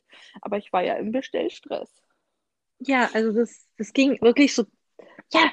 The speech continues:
Speaker 2: nur noch eins verfügbar." Und ich dachte mir, "Scheiße, ich muss das schnell abschließen." Also das war so Jagd-, also richtig Jagdfieber angesagt. Richtig Alarm. Aber ich fand's cool.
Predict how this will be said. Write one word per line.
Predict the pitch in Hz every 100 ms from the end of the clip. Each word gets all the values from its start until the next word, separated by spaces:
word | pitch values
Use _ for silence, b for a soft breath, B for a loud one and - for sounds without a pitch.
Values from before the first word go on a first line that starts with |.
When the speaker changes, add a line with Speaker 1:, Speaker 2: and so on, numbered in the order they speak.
| -
Speaker 2:
nur | 285
noch | 302
eins | - 294 277
verfügbar." | 262 - 277 240
Und | 220
ich | 214
dachte | - 202 226
mir, | 202 208
"Scheiße, | 294 320 311
ich | 311 285
muss | 277
das | 285 277
schnell | 262
abschließen." | 233 - - 220 196 208 B B B B B B -
Also | 226 214 214
das | 220 -
war | 254 226 -
so | 226
Jagd-, | 202 214 - -
also | 226 202
richtig | 247 320 -
Jagdfieber | 208 240 - 269 277 294
angesagt. | 254 277 302 - 349 - - _ _ _ _ _
Richtig | 247 - 294 -
Alarm. | 220 202 190 208 302 440 _ _ _ _ _ _ _
Aber | 247
ich | 214
fand's | 190 190 - -
cool. | 170